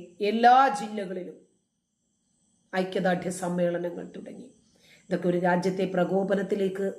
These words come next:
കൊണ്ടുപോകാൻ മാത്രമേ ഉപകരിക്കൂ. ഈ രാജ്യത്തെ പ്രകോപിപ്പിക്കുകയാണ് ബംഗ്ലാദേശ് ചെയ്തുകൊണ്ടിരിക്കുന്നത്. എല്ലാ തരത്തിലും ഇന്ത്യയുടെ എല്ലാ മുന്നറിയിപ്പുകളെയും അവഗണിക്കുമ്പോൾ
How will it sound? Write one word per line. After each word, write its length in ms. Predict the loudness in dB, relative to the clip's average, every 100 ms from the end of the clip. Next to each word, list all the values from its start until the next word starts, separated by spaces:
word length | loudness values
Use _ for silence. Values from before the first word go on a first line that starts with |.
| -4
കൊണ്ടുപോകാൻ 500 | -2 -2 -2 -2 -2 -4
മാത്രമേ 400 | -6 -6 -4 -4 -4
ഉപകരിക്കൂ. 500 | -8 -10 -12 -18 -20 -20 _ _ _ _ _ _ _ _ _ _ _ _ _ _ _ _ _ _ _ 0
ഈ 100 | 6
രാജ്യത്തെ 440 | 6 6 2 0 0 2
പ്രകോപിപ്പിക്കുകയാണ് 880 | 2 4 4 2 -4 -2 2 2
ബംഗ്ലാദേശ് 580 | 0 0 2 2 0 -4 -8
ചെയ്തുകൊണ്ടിരിക്കുന്നത്. 760 | -8 -8 -10 -12 -16 -20 -20 _ _ -8
എല്ലാ 320 | 2 6 8 6 4
തരത്തിലും 440 | 0 -4 -8 -14 -16 -20 _ _ _ _ _ -14
ഇന്ത്യയുടെ 400 | -8 -6 -4 -2 -2
എല്ലാ 160 | 0 0
മുന്നറിയിപ്പുകളെയും 800 | 0 -2 -2 -4 -4 -4 -4 -6
അവഗണിക്കുമ്പോൾ 640 | -8 -6 -6 -6 -6 -6